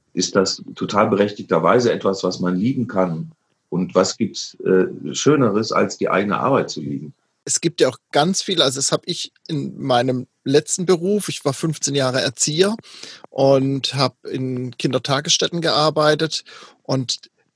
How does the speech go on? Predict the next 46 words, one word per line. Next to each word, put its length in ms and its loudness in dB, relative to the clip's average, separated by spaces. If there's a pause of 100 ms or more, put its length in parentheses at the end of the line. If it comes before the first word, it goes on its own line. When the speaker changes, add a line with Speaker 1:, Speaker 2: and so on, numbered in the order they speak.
(220)
Speaker 2:
da 340 2
hab 100 0
ich 120 -6
ganz 260 0
häufig 340 0
zu 140 -2
hören 160 2
bekommen, 360 -2
"Oh, 200 2
das 180 0
könnte 220 0
ich 120 -2
nicht, 120 -8
mit 120 -4
Menschen 340 2
arbeiten 520 -2
und 160 -4
dann 120 4
noch 100 2
mit 180 -4
Kindern" 600 2
und 300 -2 (260)
so, 300 4
ne? 320 -2
Also 160 -6
es 100 0
gibt 220 -4
ja 100 0
auch 140 -10
ganz 240 2
viele 220 0
Leute, 260 0
die 180 -14 (260)
das 360 -4 (880)
eben 360 2 (420)
lieben, 500 -2
nicht 400 2
mit 160 -8
Menschen 360 0
arbeiten 440 -2
zu 160 -6
müssen. 460 0
Es 140 -4
ist 140 0
eine 100 -2
Besonderheit, 1000 2